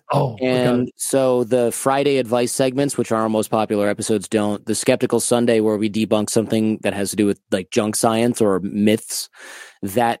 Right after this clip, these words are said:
Speaker 2: doesn't go up there 'cause it's just me and my producer sitting in a room talking. So
Speaker 1: Got
Speaker 2: we
Speaker 1: it.
Speaker 2: don't film it 'cause they're usually, like, on a comedy tour or somewhere in another place and they're in a
Speaker 1: <laughs>
Speaker 2: closet recording. So it's, you know, we don't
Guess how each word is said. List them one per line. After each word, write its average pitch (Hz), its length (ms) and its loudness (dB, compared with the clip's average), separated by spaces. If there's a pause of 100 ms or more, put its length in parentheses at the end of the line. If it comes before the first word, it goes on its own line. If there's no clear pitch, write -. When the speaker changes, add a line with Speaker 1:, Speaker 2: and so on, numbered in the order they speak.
Speaker 2:
doesn't 127 320 0
go 127 140 0
up 131 140 -2
there 139 160 2
'cause 131 140 0
it's 104 80 -6
just 107 200 -6
me 107 140 2
and 104 80 0
my 98 80 0
producer 98 420 -2
sitting 101 260 2
in 87 60 -4
a 85 60 -4
room 87 260 -2
talking. - 440 -6 (360)
So 110 360 0
Speaker 1:
Got 120 100 -2
Speaker 2:
we 117 80 4
Speaker 1:
it. - 20 -2
Speaker 2:
don't 104 160 -8
film 101 300 0
it 92 100 -8
'cause 110 160 0
they're 110 160 2
usually, 107 400 2
like, 95 400 -4 (880)
on 120 140 2
a 135 60 2
comedy 165 420 0
tour 131 300 0
or 120 80 2
somewhere 143 420 0
in 147 60 0
another 147 260 0
place 143 460 0
and 110 100 0
they're 113 120 0
in 123 80 0
a 127 40 -2
Speaker 1:
<laughs> - 120 -12
Speaker 2:
closet 135 520 0
recording. 120 500 0
So 107 320 0
it's, 101 380 -8
you 101 100 0
know, 85 220 -6
we 104 80 4
don't 98 260 2